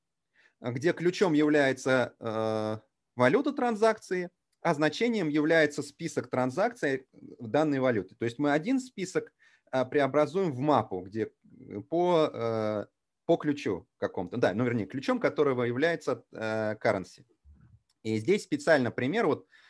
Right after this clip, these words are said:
э, как бы это обычный такой стандартный Java код, вот,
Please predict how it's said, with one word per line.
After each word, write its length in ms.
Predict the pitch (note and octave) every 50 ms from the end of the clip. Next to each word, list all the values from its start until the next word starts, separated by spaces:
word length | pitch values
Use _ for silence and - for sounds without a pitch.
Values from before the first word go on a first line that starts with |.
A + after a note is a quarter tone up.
| _ _ _ _ _ _ _ _ _
э, 320 | A#2 A#2 A#2+ A#2 A2+ A2
как 100 | A2 A2 G#2+
бы 80 | B2
это 280 | A#2 D#3 D#3 D#3 D#3 B2+
обычный 480 | B2 - G#2+ C3+ F#3 A#3 - - F3+ D3
такой 420 | - B2+ B2 - C3+ C3 B2+ A#2+
стандартный 760 | A2+ - _ B2 A2+ G#2 G2 A2 B2+ D3 D3 C#3 - B2 A2+ F#2+
Java 360 | F#2 G#2 A#2+ A#2+ G2+ G2 F#2
код, 340 | - - C#3+ E3 G3+ G3 -
вот, 160 | A2+ G#2 -